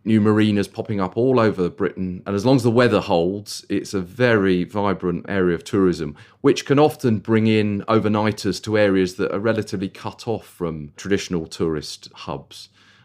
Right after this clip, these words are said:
It's something the ports are keen to facilitate, and particularly our regional ports, who traditionally are focused on things like fishing. Although the freight numbers wouldn't tell you this,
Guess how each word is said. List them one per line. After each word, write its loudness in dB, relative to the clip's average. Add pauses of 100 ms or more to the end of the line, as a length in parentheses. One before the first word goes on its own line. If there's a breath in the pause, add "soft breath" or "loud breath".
(160 soft breath)
It's -8
something -2
the -2
ports -2
are -10
keen -2
to -6
facilitate, -6
and -8
particularly -2
our 2
regional -2
ports, -12
who -4
traditionally -2
are -2
focused -2
on -4
things -8
like -8
fishing. -8 (540 soft breath)
Although 4
the -2
freight 2
numbers -6
wouldn't -4 (160)
tell -4
you -6
this, -10